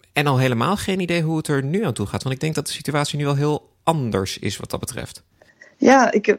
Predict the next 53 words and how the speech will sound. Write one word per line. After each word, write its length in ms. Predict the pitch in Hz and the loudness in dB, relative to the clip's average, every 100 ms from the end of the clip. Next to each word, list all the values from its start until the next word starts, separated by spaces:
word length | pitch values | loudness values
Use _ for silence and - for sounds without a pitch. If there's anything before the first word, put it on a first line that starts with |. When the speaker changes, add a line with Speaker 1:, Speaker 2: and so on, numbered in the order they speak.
| - | 2
Speaker 2:
ik 280 | 226 - 214 - | 0 0 -8 4
weet 200 | 233 269 | 6 8
niet 140 | 294 | 6
zo 100 | 269 | 4
goed 120 | 262 | 4
hoe 100 | 247 | 4
ik 60 | 240 | 4
het 100 | 240 | 6
moet 200 | 233 226 | 6 4
omschrijven. 520 | 202 - 277 262 196 | 0 0 4 6 6
Je 120 | 196 | 4
merkt 240 | 208 220 220 | 4 4 4
toch 120 | 254 | 4
een 100 | 247 | 4
bepaalde, 840 | 220 247 233 233 226 226 220 214 | 4 6 6 6 4 4 4 2
ehm, 380 | 190 196 190 196 196 _ _ - - - | 2 2 0 -6 -8 _ _ -20 -20 -8
ja, 240 | - 247 170 | 4 6 6
spanning. 680 | - - 247 277 311 392 381 | 0 4 6 6 4 0 0
En 160 | 226 | 0
dat 180 | 220 214 | 2 2
is 120 | 220 | 2
niet 120 | 208 240 | 4 6
eens 240 | 240 269 | 6 4
negatief, 680 | 226 214 190 - 254 320 - | 2 0 0 4 4 4 2
want 200 | 226 208 | 2 4
iedereen 360 | 226 220 214 | 4 4 4
wil 160 | 202 208 | 4 2
zich 120 | 220 | 2
gewoon 300 | - 208 202 | 2 2 2
volledig 460 | 196 208 214 233 - | 6 8 8 4 2
inzetten 560 | 226 220 202 196 196 | 2 4 4 4 2
om, 220 | 202 202 | 4 4
eh, 300 | 196 196 196 202 - | 4 4 2 0 0
ja, 260 | 247 202 - _ - - _ | 2 2 2 _ -20 -20 _
zo 180 | - - | 2 4
goed 200 | 190 240 | 6 6
mogelijk 400 | 220 208 202 196 | 6 6 6 0
de 60 | 175 | 0
zorg 320 | 185 220 240 | 4 6 6
te 120 | - | 4
kunnen 260 | 214 240 233 | 6 6 6
verlenen. 560 | 214 226 226 233 277 - _ _ _ _ _ _ _ - | 8 8 8 6 2 0 _ _ _ _ _ _ _ 2
Maar 140 | 220 | 6
ja, 140 | 208 | 6
het 160 | - 190 | 4 2
is 140 | 226 | 2
toch 140 | 226 254 | 4 4
wel 100 | 240 | 4
een 80 | 220 | 6
beetje 240 | 220 214 | 4 2
spannend, 460 | - 254 233 214 202 | 0 2 4 2 0
omdat 300 | 208 202 - | 2 2 4
je, 160 | 214 | 0